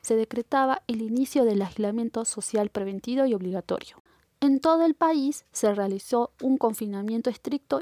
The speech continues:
y solo se permitieron los trabajos categorizados como esenciales, y el resto que no cumplía con esa categoría se vieron obligados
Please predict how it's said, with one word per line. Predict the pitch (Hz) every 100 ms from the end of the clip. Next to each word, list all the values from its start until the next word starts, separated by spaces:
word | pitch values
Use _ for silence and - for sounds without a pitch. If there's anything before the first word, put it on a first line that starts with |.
| 392
y | 247
solo | - 294 285
se | -
permitieron | 196 202 202 202 - 254 247 262 -
los | 226
trabajos | - 247 247 262 277
categorizados | - 202 202 190 185 196 254 240 233
como | - 202 -
esenciales, | 214 - 208 208 220 - - - _ _ - _ _ -
y | 240
el | 220 214
resto | 240 233 - -
que | 190
no | 190 196
cumplía | - 220 214 233 220
con | - 196
esa | 202 208
categoría | - 208 233 262 294 254 247 - - _
se | - 220 208 -
vieron | 220 277 269 269
obligados | 262 254 302 302 269 277